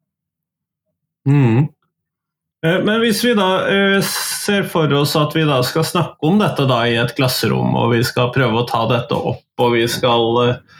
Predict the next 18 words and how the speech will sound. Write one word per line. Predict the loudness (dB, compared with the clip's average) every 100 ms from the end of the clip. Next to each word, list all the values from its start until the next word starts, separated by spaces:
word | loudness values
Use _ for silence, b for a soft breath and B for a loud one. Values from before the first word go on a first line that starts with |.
| B B _
eh, | -6 -4 -2 -2 0 -2
så | -2 0
må | 0 2
vi | 0
jo |
forenkle | 0 0 0 -4 -2 0
det | 2
litt, | 0 0
for | 0
vi | 2
har | 2
jo | 2
allerede | 2 2 2 0
etablert | 0 0 0 0 -2
at | -2
relasjoner | 0 0 -2 -2 0 0 0
og | -2
kontekst, | -4 -6 _ -4 -2 -4 -8